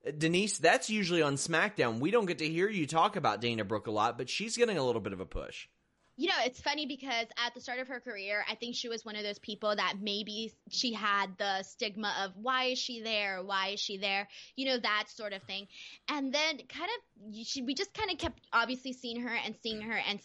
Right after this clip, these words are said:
Speaker 2: seeing her. And then before you know it, it's like, bam, she's getting really good in
Speaker 1: Mm-hmm.
Speaker 2: the ring. And I had the opportunity, opportunity to interview her. And when I did, there's a,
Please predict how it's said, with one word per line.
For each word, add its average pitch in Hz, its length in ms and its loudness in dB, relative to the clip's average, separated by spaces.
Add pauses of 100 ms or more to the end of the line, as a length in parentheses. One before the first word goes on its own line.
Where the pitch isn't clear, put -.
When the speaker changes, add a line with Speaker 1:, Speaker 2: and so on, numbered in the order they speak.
Speaker 2:
seeing 302 380 0
her. 220 240 4 (240)
And 277 120 2
then 311 120 2
before 339 280 -2
you 330 140 -2
know 320 240 0
it, 254 200 2
it's 254 100 -6
like, 247 180 -4
bam, 262 400 2
she's 285 440 -2 (440)
getting 277 520 -2
really 240 440 0
good 226 400 0
in 220 120 -4
Speaker 1:
Mm-hmm. 220 80 -8
Speaker 2:
the 208 120 -4
ring. 196 380 -2
And 240 100 2
I 226 40 4 (140)
had 330 120 -6
the 285 160 -8
opportunity, 220 680 -4 (240)
opportunity 240 600 -2
to - 140 -8
interview 220 440 -2
her. 302 200 6 (440)
And 262 300 4
when 262 200 -2
I 370 140 0 (160)
did, 240 280 2 (420)
there's 269 400 0
a, 247 80 2